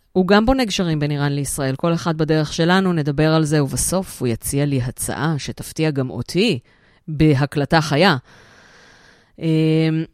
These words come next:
ויש לנו שיחות עם שי סקונדה מתחום האיראן תלמוד, ועם רובין עמדר על השירה הפרסית, ועם פרופסור שלום גולדמן מאוניברסיטת מידלברי בארצות הברית על מערכת היחסים הלא אידיאלית בין הרפובליקה האסלאמית למיסט-, למיסטיקה שיעית.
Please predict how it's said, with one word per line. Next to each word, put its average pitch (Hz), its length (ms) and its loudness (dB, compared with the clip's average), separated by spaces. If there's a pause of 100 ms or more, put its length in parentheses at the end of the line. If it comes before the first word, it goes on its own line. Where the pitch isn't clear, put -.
(140)
ויש 208 380 2
לנו 233 280 0
שיחות 240 340 -2
עם 240 80 -4
שי 220 180 2
סקונדה 208 400 -2
מתחום 202 400 -2
האיראן 180 400 0
תלמוד, 185 540 2
ועם 147 160 -2
רובין 165 300 -2
עמדר 165 340 0
על 160 100 2
השירה 147 440 -2
הפרסית, 156 600 -4
ועם 127 120 -12
פרופסור 135 440 -8
שלום 151 340 2
גולדמן 170 400 4
מאוניברסיטת 156 680 0
מידלברי 156 500 0
בארצות 147 400 -2
הברית 156 340 0
על 156 80 0
מערכת 175 440 -4
היחסים 226 680 -2
הלא 269 180 6
אידיאלית 247 640 6
בין 156 140 0
הרפובליקה 160 480 -2
האסלאמית 160 420 -2
למיסט-, 156 400 -6
למיסטיקה 151 500 -2
שיעית. 180 520 -2